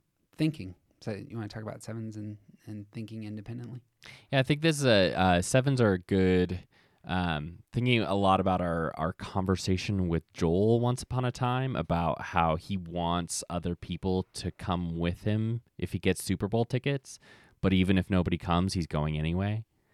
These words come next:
Speaker 1: Mm-hmm.
Speaker 2: You know, like that, the, the, the plan is made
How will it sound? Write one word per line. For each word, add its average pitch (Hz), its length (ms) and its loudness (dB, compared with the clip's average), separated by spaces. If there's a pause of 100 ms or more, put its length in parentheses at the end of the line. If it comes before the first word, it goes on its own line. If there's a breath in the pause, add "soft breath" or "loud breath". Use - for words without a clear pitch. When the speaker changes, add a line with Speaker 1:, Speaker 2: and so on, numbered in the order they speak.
(160)
Speaker 1:
Mm-hmm. 113 400 0 (140)
Speaker 2:
You 95 80 2
know, 98 260 2
like 90 160 2
that, 104 220 4 (340 loud breath)
the, 104 240 4 (840)
the, 95 320 -2 (220)
the 110 160 -2
plan 127 680 0
is 98 300 -2
made 107 680 0